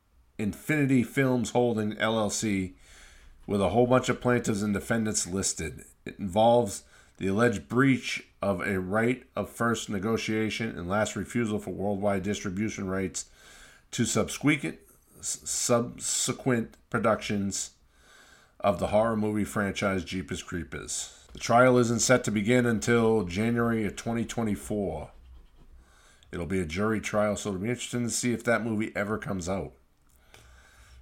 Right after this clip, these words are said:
Um, director Justin Lin has reportedly quit the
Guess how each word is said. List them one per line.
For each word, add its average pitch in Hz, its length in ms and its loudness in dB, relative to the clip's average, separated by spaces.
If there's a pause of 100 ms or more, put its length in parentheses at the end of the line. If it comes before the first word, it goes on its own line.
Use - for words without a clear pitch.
Um, 87 480 -2
director 117 420 2
Justin 117 460 4
Lin 117 160 2
has 110 160 -2
reportedly 107 560 0
quit - 360 -2 (1400)
the 95 320 0